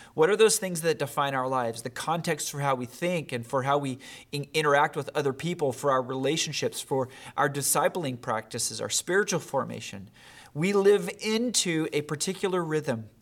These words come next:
And God, we know that you call us, you invite us to live into your rhythm. So the question for us this week is,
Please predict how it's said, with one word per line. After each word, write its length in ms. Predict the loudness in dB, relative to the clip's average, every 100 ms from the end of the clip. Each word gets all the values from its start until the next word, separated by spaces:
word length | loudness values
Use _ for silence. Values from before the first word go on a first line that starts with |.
| -12
And 160 | -2
God, 340 | 4 4 4 -2
we 140 | -4
know 560 | 2 4 6 6 4 0 -10
that 60 | -4
you 160 | -2 -2
call 340 | 2 4 4
us, 140 | 2
you 100 | -2
invite 440 | -4 2 4 4 2
us 120 | 0
to 140 | -4
live 200 | -2 -2
into 220 | -2 -6 -8
your 400 | -2 0 0 0
rhythm. 280 | -4 -4
So 280 | -2 0 -2 -4 -8
the 80 | -2
question 420 | 2 2 0 -6
for 160 | 0
us 160 | 0 0
this 180 | -4 -4
week 220 | -6 -4
is, 180 | -6